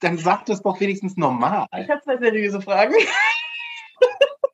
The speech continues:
Speaker 2: Äh, ich weiß nicht, ob du die spontan beantworten kannst, aber so dieses, ähm, ich hätte eine Frage insofern, was hast du dir so vorgestellt, wie Norwegen ist und worauf hast du dich gefreut? Und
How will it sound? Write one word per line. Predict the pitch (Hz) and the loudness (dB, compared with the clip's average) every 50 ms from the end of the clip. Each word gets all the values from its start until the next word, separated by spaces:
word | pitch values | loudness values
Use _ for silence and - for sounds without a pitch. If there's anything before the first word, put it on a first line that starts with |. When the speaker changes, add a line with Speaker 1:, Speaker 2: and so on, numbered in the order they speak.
| _ _ _ _ - - 605 - - _ - - - - - 622 - - - - - - - - - - - - - - - - 127 123 - - _ _ _ _ _ _ _ _ _ _ _ _ _ _ - | _ _ _ _ -2 -2 -2 -2 -4 _ -20 -20 -16 -8 -6 -6 -6 -6 -8 -14 -16 -16 -18 -20 -20 -20 -20 -20 -18 -12 -6 -4 -4 -4 -6 -10 _ _ _ _ _ _ _ _ _ _ _ _ _ _ -4
Speaker 2:
Äh, | - 214 220 214 214 | 0 2 2 2 2
ich | 220 214 | 2 0
weiß | 214 214 214 220 | -2 -2 -2 -2
nicht, | 220 - | -6 -8
ob | 202 - | -8 -8
du | 190 180 | -8 -8
die | 190 190 | -8 -4
spontan | - 196 190 190 196 180 185 | -2 0 2 2 2 2 4
beantworten | 165 - 185 190 185 185 190 | 4 2 2 2 0 -2 -2
kannst, | 185 185 190 | -2 0 2
aber | 190 196 190 - - - - - - | 0 0 0 -4 -14 -18 -18 -8 -2
so | 214 226 | 0 2
dieses, | 214 247 240 233 233 220 208 - | 4 4 2 2 0 -4 -2 2
ähm, | - 220 214 220 220 214 214 208 | 2 4 4 4 2 2 0 -4
ich | 202 - | -4 -4
hätte | 247 233 240 | -4 -4 -4
eine | 226 226 214 | -4 -6 -6
Frage | - - 214 208 208 208 208 | -4 0 2 2 2 2 0
insofern, | 202 208 196 202 202 - - - 202 196 202 202 196 | -2 -6 -6 -8 -10 -6 -2 2 2 4 2 2 2
was | 208 220 220 - - - _ - | 2 0 0 -2 -8 -16 _ -4
hast | 214 208 208 - | -2 0 0 -2
du | - 196 | -4 -8
dir | 208 208 | -6 -4
so | 202 196 | -4 -4
vorgestellt, | 202 - 240 226 226 233 220 - - 220 220 220 220 | -2 2 4 4 4 4 0 -2 2 2 2 2 2
wie | 220 208 | -2 -2
Norwegen | 202 208 208 202 202 202 202 196 196 190 - | 2 4 4 4 4 0 -2 -4 -4 -6 -6
ist | 202 233 262 262 226 | -6 -6 -6 -6 -6
und | 220 208 | -4 -2
worauf | 202 196 202 202 202 | 0 2 2 2 0
hast | 214 214 220 | -2 -4 -6
du | 202 | -10
dich | 208 - - | -14 -16 -18
gefreut? | - - - - 190 202 208 220 233 285 359 359 - _ _ _ _ _ _ _ _ _ _ _ _ _ - | -20 -20 -6 0 2 4 4 4 4 2 0 -2 -6 _ _ _ _ _ _ _ _ _ _ _ _ _ 0
Und | 226 226 226 226 226 220 226 226 214 - | 4 6 6 6 4 2 0 -4 -6 -10